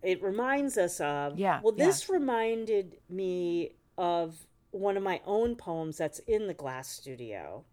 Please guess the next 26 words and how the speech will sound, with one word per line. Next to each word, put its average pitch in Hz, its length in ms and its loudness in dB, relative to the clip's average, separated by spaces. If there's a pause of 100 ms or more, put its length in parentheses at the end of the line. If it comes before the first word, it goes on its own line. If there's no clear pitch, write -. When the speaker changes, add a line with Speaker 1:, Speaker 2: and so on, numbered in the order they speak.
(120)
Speaker 1:
S-, - 420 -4
so - 180 8
there's 269 240 8
a 277 80 6 (180)
poem 320 500 6
called 262 340 4
Luna 247 380 4
Park 214 360 2
at 170 140 4
Nightmare 202 540 2
at 156 180 -2
the 190 60 -2
Museum 180 540 0
of 165 120 0
Northwest 160 680 -2
Art. - 440 -6 (160)
And 190 680 2 (420)
I'll 185 140 4
just 214 360 -4
read 208 340 -2
the 196 80 -4
part 175 480 -2
that, 165 420 2 (240)
that 185 240 4 (140)
little 208 540 4
litany 156 800 0